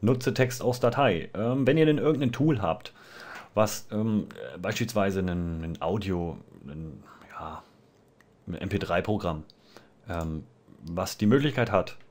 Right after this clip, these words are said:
eu-, eure Titel in der Textdatei auszugeben. Dann könnt ihr hier diese Textdatei angeben und, äh, der Open Broadcaster wird automatisch diese dann immer auslesen, auf, äh, Veränderungen überprüfen und das dann hinzufügen.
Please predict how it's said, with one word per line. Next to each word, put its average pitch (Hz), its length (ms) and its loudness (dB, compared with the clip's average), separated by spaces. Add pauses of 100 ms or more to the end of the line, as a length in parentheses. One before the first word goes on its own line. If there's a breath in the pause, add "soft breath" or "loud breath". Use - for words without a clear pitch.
(140)
eu-, 95 300 -2
eure 87 540 -2
Titel 135 440 2
in 107 80 0
der 107 100 2
Textdatei 110 440 0
auszugeben. 80 560 -6 (260 loud breath)
Dann 101 80 -8
könnt 90 160 -2
ihr 87 60 -4
hier 110 160 2
diese 101 180 0
Textdatei 98 380 -2
angeben 143 420 0
und, 110 360 -2
äh, 117 220 2 (240)
der 101 140 -4
Open 120 220 0
Broadcaster 110 360 2
wird 95 120 -2
automatisch 92 500 -4
diese 85 340 -4 (380 loud breath)
dann 87 140 -2
immer 92 320 0
auslesen, 107 500 2
auf, - 340 -8
äh, 80 380 -8
Veränderungen 95 800 2
überprüfen 92 640 -2 (640 loud breath)
und 87 200 -4
das 87 120 -4
dann 85 180 -2
hinzufügen. 87 560 -6